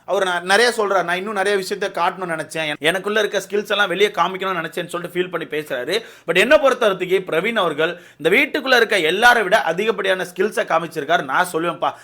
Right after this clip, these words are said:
டே ஒன்ல இருந்து அவருக்கு என்னெல்லாம் தெரியுமோ எல்லா விஷயத்தையும் அங்கங்க சொல்லிட்டு தான் இருக்காரு, அங்கங்க காமிச்சிட்டு தான் இருக்காரு.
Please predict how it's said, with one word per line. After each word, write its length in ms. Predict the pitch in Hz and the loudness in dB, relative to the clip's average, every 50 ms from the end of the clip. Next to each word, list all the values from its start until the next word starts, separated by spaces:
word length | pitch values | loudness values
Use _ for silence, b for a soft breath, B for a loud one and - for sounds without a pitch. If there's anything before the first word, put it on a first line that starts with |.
| B B | B B
டே 420 | 143 147 180 226 269 277 247 226 | -2 2 4 6 6 6 4 2
ஒன்ல 180 | 233 240 240 240 | 0 0 0 -2
இருந்து 300 | 220 208 196 202 208 - | -2 -2 -2 -4 -4 -2
அவருக்கு 320 | 147 156 165 151 - 151 | 0 -2 -2 0 0 -2
என்னெல்லாம் 360 | 160 196 220 240 247 247 247 202 | 0 2 2 4 4 4 4 2
தெரியுமோ 320 | 214 175 180 175 185 190 | -2 -2 -2 -2 -2 -2
எல்லா 300 | 143 135 147 160 185 190 | -2 -2 2 4 4 4
விஷயத்தையும் 500 | 180 165 160 - 180 175 196 175 156 156 | 4 4 0 -2 -4 -2 -2 -2 -2 -2
அங்கங்க 160 | 160 165 175 | -6 -8 -8
சொல்லிட்டு 320 | 170 - 151 156 165 160 165 | -8 -8 -6 -6 -6 -6 -4
தான் 120 | 175 165 | -4 -4
இருக்காரு, 320 | 160 151 175 185 170 151 | -4 -2 0 0 0 0
அங்கங்க 200 | 151 160 165 170 | 0 -4 -6 -6
காமிச்சிட்டு 400 | 139 151 143 156 165 156 165 160 | -6 -6 -6 -6 -6 -8 -12 -8
தான் 160 | 151 165 165 147 | -4 -4 -4 -4
இருக்காரு. 300 | 135 131 135 170 220 | -4 -4 -2 -2 -2